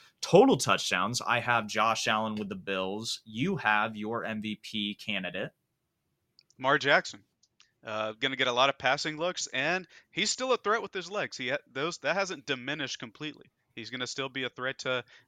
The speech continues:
Speaker 2: get a couple of those red zone touchdown runs or scrambles. Uh,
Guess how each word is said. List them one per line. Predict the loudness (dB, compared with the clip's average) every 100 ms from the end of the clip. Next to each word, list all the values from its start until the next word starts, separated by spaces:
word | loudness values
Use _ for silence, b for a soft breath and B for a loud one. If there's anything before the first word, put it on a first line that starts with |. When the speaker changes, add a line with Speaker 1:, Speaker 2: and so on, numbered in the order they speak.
| -6
Speaker 2:
get | -6
a |
couple | -4 -6 -4
of | -6
those | -4 -4 -4
red | -2 -2 -2
zone | -8
touchdown | -4 -6 -4 -6 -6
runs | -4 -6 -8 -12
or | -10
scrambles. | -4 -4 -4 -10 -12 -14 _ _ b b b _ _ _ _
Uh, | -12 -8